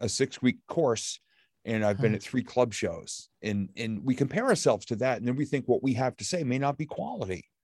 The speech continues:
Speaker 1: or impactful. Or as a speaker, Tony Robbins,
Speaker 2: Yeah.
Speaker 1: Jim Rohn, Jack Canfield, all, all of these, you know, the stars of the universe. And here I am saying, "Well, I'm not as profound as them, or I'm not as impactful as them."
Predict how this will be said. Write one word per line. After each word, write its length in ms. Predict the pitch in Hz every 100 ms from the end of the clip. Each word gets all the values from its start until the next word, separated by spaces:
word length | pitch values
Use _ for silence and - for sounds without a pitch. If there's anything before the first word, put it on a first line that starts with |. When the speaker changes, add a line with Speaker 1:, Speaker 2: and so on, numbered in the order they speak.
| _ _ _ _
Speaker 1:
or 160 | - 160
impactful. 520 | 143 165 180 - 98
Or 160 | - 160
as 120 | 135
a 20 |
speaker, 480 | 113 - 254 165 185 - _ _ _ _ _ _ _ _ _ _ _ _ _ _ _ _
Tony 240 | - 92 123
Robbins, 800 | 185 214 151 104 - - - - _ -
Speaker 2:
Yeah. 140 | 117
Speaker 1:
Jim 220 | 110 120
Rohn, 560 | 170 190 175 131 98 67 -
Jack 220 | - 113 -
Canfield, 800 | 175 208 190 160 135 113 104 90
all, 220 | 127 143
all 240 | 135 151
of 100 | 160
these, 380 | 139 156 131 - -
you 80 |
know, 100 | 131
the 100 | 113
stars 920 | 107 - 160 170 151 113 104 101 - - -
of 120 | 113
the 100 | 120
universe. 800 | 151 220 190 110 104 101 - - _ _ _ _ -
And 120 | 131
here 260 | 113 160 147
I 80 | 143
am 200 | 147 135
saying, 260 | - 143
"Well, 140 | 131 127
I'm 140 | 135
not 160 | 160 135
as 80 | 113
profound 600 | - 113 - 160 180 127
as 180 | 95 85
them, 260 | 87 78 82
or 160 | 113
I'm 100 | 135
not 160 | 139 131
as 100 | 127
impactful 640 | 131 - 135 - - 110
as 100 | 98
them." 260 | - 90 90